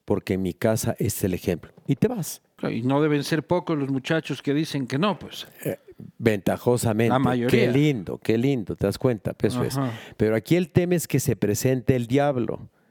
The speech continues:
Speaker 1: Y el diablo siempre estará para tentarte.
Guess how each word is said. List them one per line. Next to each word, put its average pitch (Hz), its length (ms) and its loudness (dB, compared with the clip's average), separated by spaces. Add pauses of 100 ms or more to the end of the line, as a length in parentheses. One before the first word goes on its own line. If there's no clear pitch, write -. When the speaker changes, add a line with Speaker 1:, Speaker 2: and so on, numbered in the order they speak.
(280)
Speaker 1:
Y 113 100 2
el 107 100 0
diablo 143 320 2
siempre 156 420 0
estará 131 360 2
para 123 200 0
tentarte. 127 920 -2